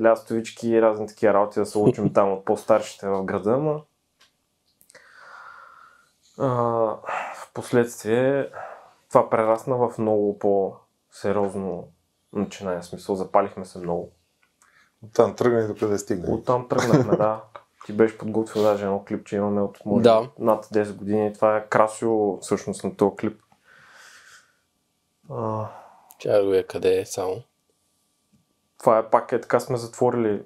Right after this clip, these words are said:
Speaker 1: Едните хора отиват на края на околовръстното, другите хора началото, затваряме околовръстно отсечката и правихме стартове. Някой дава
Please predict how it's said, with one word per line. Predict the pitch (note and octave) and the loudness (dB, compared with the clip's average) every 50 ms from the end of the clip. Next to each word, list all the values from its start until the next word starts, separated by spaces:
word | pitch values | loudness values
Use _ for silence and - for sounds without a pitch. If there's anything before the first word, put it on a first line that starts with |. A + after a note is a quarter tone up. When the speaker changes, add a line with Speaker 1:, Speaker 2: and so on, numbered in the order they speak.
| - | -2
Speaker 1:
Едните | A#2 A2 A2+ C3 C3 - | 0 2 2 0 -2 -2
хора | - - C3 B2+ A#2+ | -2 2 2 2 2
отиват | G#2+ - - - A#2+ A#2 A#2+ | 2 -2 -2 0 0 0 0
на | G2 F#2 | -2 -6
края | - - - A2 A#2+ | -2 2 2 2 2
на | B2+ B2+ | 2 0
околовръстното, | B2+ - - C3 B2 B2+ C3 C3 - C#3 B2+ B2 - B2 | -2 -2 -2 0 0 2 0 0 -2 -6 -10 -8 -6 -2
другите | A#2 A#2 B2 A#2+ A#2+ - | 0 0 0 0 -2 -4
хора | - - A#2+ A#2+ A#2 A#2+ A#2+ A#2 - - _ _ _ _ _ _ - | 0 2 2 2 2 0 -2 -4 -6 -8 _ _ _ _ _ _ 0
началото, | A#2 A2+ G#2 - - B2+ C3 C3+ C3 - C#3+ | 0 0 2 4 4 4 4 4 0 -2 -4
затваряме | B2+ A2+ G2+ - - B2+ A#2+ A#2+ A#2 A2 G2+ G2 F2+ - - - - - | -4 -4 -2 2 4 4 4 4 2 -2 -2 -4 -4 -6 -10 -14 -6 0
околовръстно | B2 A#2+ - - A2+ G#2+ G#2 A2 A2+ A#2 - - C3+ B2+ A#2+ - - - - | 0 0 0 2 0 2 2 2 2 0 0 -4 -6 -6 -6 -8 -10 -4 -4
отсечката | A#2 A#2 - - A#2+ A#2+ - - - - - D3 D#3 D3+ - - - - - - - | -4 -2 2 2 2 2 0 -12 -10 -2 2 2 2 2 0 -8 -14 -18 -12 -4 0
и | C#3 C3+ C3+ C3 | 2 2 2 4
правихме | - C3 B2+ A2 - - C3 C3 C3+ C3+ C3 C3+ - - - - - _ _ _ _ _ - _ - - - - - - - - - - | 4 2 2 2 0 -2 -2 0 2 2 2 0 -4 -4 -12 -16 -18 _ _ _ _ _ -20 _ -20 -20 -20 -20 -20 -20 -20 -20 -20 -18
стартове. | - - - B2+ B2 B2 - - F#2+ F2+ G2+ | -6 2 4 4 4 4 0 -4 -4 -2 0
Някой | A2 A2 A2 - A2 | -2 -2 -2 -2 -2
дава | G2+ G2+ A#2 A#2 G#2 F#2+ F2+ - | 2 2 4 4 4 2 0 -4